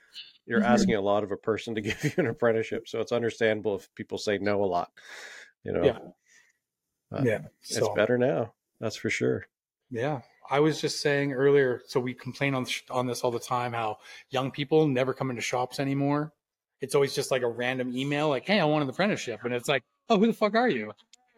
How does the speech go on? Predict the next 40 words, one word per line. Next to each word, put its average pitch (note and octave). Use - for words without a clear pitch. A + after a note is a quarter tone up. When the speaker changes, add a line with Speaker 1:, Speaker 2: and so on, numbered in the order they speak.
Speaker 3:
I, D#3+
this D#3
Saturday, F#3
Speaker 1:
<laughs> -
Speaker 3:
two F3
people A3
came C3
in C3
with C3+
portfolios, D3
not A#2
asking D#3
about F3+
apprenticeships. F#3
They B2
straight D#3+
up C#3
wanted C#3+
their C3
paintings D3
critiqued. -
Speaker 2:
I -
feel F4
like G4+
Speaker 1:
Wow. A2
Speaker 2:
that G4
happens F4
all A3+
the A#3+
time. G#3
Speaker 3:
Yeah. D3
Speaker 2:
We've A#3+
got E4
people C#4
walking A3+
in G#3
Speaker 3:
That's E3
awesome. F3
Speaker 2:
a A3
lot. F#3+